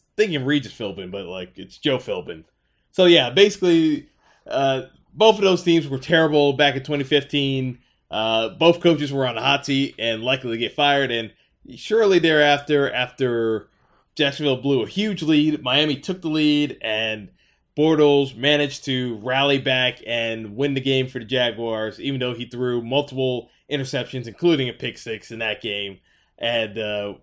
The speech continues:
you know, the Jaguars, uh, prevailed. Joe Philbin was fired before the team, uh, the Dolphins headed back, uh, to the States, uh, uh, and the rest is history because, you know,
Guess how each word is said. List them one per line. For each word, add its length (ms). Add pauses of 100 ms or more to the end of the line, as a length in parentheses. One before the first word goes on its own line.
(360)
you 140
know, 240
the 320 (480)
Jaguars, 680
uh, 120
prevailed. 760 (320)
Joe 160
Philbin 560
was 120
fired 420
before 300
the 60
team, 580
uh, 200
the 140
Dolphins 560
headed 260
back, 320 (400)
uh, 180
to 160
the 60
States, 680
uh, 360 (200)
uh, 520 (420)
and 420
the 100
rest 260
is 100
history 340
because, 520
you 100
know, 200